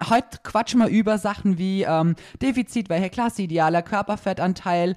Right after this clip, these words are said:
Refeed Days, Heißhunger, Food Focus, Muskelverlust, ähm, Kraft im Training, Periode, was hat sich verändert, Schlaf und so weiter. Also einige Themen, einige Sachen, die ihr mir gefragt habt. Deswegen, ähm, ja, würd ich sagen,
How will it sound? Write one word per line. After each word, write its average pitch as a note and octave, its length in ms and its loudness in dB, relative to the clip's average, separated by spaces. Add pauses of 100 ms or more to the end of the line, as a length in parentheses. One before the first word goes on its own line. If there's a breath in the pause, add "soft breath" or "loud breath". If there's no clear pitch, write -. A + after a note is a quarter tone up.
(300 loud breath)
Refeed A#3+ 400 0
Days, G#3 240 -2
Heißhunger, G3+ 460 0
Food G#3 200 -4
Focus, G3 440 -4
Muskelverlust, G3 880 -4
ähm, E3 340 2
Kraft A3+ 240 -4
im A3 100 4
Training, G3 340 0
Periode, F3+ 520 0
was G3 160 -4
hat G3 120 -4
sich A3+ 120 -4
verändert, E3+ 600 0 (260 loud breath)
Schlaf G#3 560 0
und G#3 220 0
so F#3 100 -2
weiter. E3 260 2
Also F#3+ 220 2
einige A3+ 360 4
Themen, A3 500 2
einige G#3+ 320 2
Sachen, G3 320 -2
die F#3 80 -4
ihr F#3+ 80 0
mir F#3 140 0
gefragt - 340 -4
habt. A3 260 -4
Deswegen, G3+ 640 2
ähm, F#3 320 4
ja, E4+ 200 0
würd G#3 100 -2
ich A3+ 80 2
sagen, A3+ 380 4